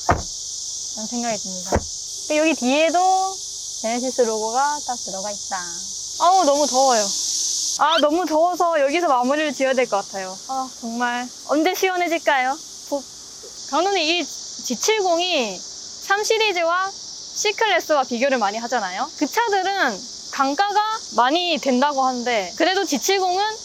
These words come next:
강가 방어가 확실하다라는 장점이 있습니다. 그래서 뭔가 그런 걸 생각했을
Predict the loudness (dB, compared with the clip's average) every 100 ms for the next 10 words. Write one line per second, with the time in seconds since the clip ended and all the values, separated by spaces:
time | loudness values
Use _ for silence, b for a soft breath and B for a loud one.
0 | -14 -14 -4 0 2 0 2 4 4 4
1 | 2 0 0 2 2 0 -4 -4 0 2
2 | 0 -2 -2 -2 -2 -6 -10 -8 -8 -6
3 | -2 0 2 2 2 2 2 0 0 0
4 | -2